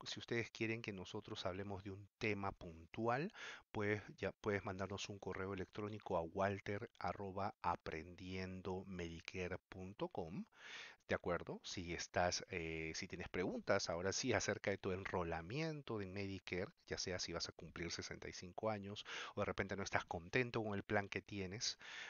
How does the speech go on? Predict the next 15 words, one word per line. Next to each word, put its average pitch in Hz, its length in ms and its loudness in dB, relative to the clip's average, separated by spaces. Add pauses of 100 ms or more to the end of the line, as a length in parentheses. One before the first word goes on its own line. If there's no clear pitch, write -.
(120)
pues - 160 2
con 95 140 -2
mucho 95 240 0
gusto - 300 0
te 104 100 2
vamos 98 280 2
a 101 40 2
ayudar. 92 360 4 (140)
Llámanos 87 440 -2
al 85 120 -2
uno 87 140 -4
ochocientos, - 680 -2
cinco 185 380 0
sesenta, 117 520 2
nueve 92 360 -2